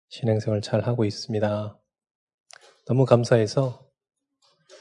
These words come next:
좀 교회에다 헌금을 좀 보내려고 합니다. 작지만 매달." 네, 문자가 왔어요. 그래서요, 제가 빨리 이 신성민 전도자한테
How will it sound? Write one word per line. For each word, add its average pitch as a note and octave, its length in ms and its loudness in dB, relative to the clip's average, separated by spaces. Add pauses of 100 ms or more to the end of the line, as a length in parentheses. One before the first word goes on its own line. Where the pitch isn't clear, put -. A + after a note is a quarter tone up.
(580)
좀 - 200 -12
교회에다 B2+ 400 10
헌금을 F3 420 4
좀 A2+ 160 -2
보내려고 A2 440 -2
합니다. A2+ 580 -6
작지만 A2 580 -6
매달." G#2+ 400 0 (1800)
네, A#2+ 80 0
문자가 A2+ 340 8
왔어요. A2+ 380 -2 (1800)
그래서요, A#2+ 600 4 (300)
제가 A2+ 540 6 (500)
빨리 B2 760 -2
이 A#2+ 120 -6
신성민 D3 380 4
전도자한테 A2+ 760 0